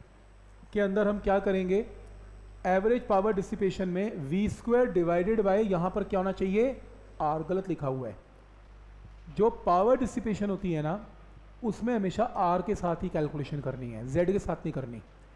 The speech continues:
वो कहेगा Heat dissipated कितनी है? Heat resistor ही निकालता है। Joule heating का formula आई स्क्वायर आर टी, आई स्क्वायर एक्स एल टी नहीं होता कभी भी,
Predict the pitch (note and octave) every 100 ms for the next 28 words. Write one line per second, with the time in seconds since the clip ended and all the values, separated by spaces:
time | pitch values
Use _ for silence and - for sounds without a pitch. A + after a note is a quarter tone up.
0 | - - - - D#3 D#3 F#3 G#3+ E3 B3
1 | B3 - B3 A#3 A3+ A3+ G#3+ G#3 F3+ C3
2 | D3 G3+ C4 C4+ E3+ F#3+ - A#3 G3 C4
3 | C4 A#3 G#3+ G#3 E3+ C#3+ F3 A3+ G#3 F#3+
4 | D#3 F#3 C4+ - - - G3+ - F3+ F#3
5 | A#3 C4 F3+ F#3+ - B3 - F#3 F3+ B3
6 | F#3+ - - - - - - - F3+ F#3
7 | F#3+ - B3 - G#3 - C4 A#3 A#3 G#3+
8 | A3+ - G3 F3+ E3+ C#3+